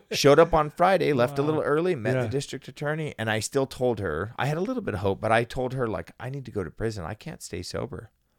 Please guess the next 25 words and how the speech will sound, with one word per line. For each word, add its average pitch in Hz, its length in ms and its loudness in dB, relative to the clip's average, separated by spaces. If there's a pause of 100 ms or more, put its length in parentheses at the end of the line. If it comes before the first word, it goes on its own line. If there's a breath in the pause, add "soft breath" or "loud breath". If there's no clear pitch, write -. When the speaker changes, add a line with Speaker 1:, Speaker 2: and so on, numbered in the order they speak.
(240)
Speaker 1:
I've 139 140 -10
lost 175 340 -10
everything. 104 580 -10 (300)
I, - 80 -10 (180)
I - 60 -8
can't, 165 400 -8 (140)
I - 80 -8
can't 151 320 -8
do 131 140 -4
this." - 340 -12 (220 soft breath)
I 147 100 -4
had 127 120 -4
five 147 320 -4
and 160 80 -6
a 156 40 -6
half 156 260 -10
months 123 260 -6
sober. 85 460 -6 (100)
Speaker 2:
Man. 113 320 -8
Speaker 1:
I'd 113 160 -2
celebrated 139 580 2
a 95 60 -2
sober 196 440 0
twenty-first 175 680 -2
birthday, 95 500 -2